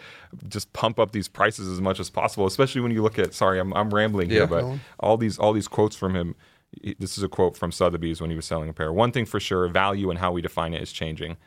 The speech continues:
Speaker 1: I think the public will start to revere some highly coveted sneakers just as they revere masterpieces by Norman Rockwell and Winslow Homer because they'll view all these objects as cultural artifacts."
Speaker 2: But the, so here,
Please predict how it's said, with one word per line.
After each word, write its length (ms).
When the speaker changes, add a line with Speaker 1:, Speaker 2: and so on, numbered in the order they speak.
Speaker 1:
I 80
think 200
the 60
public 360
will 100
start 280
to 80
revere 280
some 220
highly 280
coveted 320
sneakers 460
just 300
as 80
they 120
revere 320
masterpieces 760
by 160
Norman 320
Rockwell 640
and 160
Winslow 280
Homer 320
because 300
they'll 140
view 340
all 160
these 200
objects 400
as 160
cultural 440
artifacts." 640
Speaker 2:
But 80
the, 200
so 240
here, 340